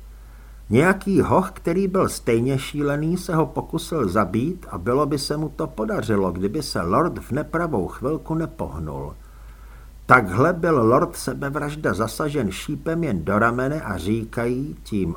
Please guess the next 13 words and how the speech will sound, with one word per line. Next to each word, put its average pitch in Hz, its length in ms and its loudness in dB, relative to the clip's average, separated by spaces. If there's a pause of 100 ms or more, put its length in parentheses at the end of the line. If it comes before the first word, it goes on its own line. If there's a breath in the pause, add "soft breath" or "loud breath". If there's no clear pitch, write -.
(140)
oni 165 380 2
se - 220 -10
myslí 98 440 -4
ti 95 180 -6
bezejmení 107 800 0
lidé, 98 400 2
se 107 160 -6
kterými 110 480 -2
se 101 160 -6
každý 98 400 -4
setkává 110 640 -4
v 73 40 -6
hospodách – 104 840 0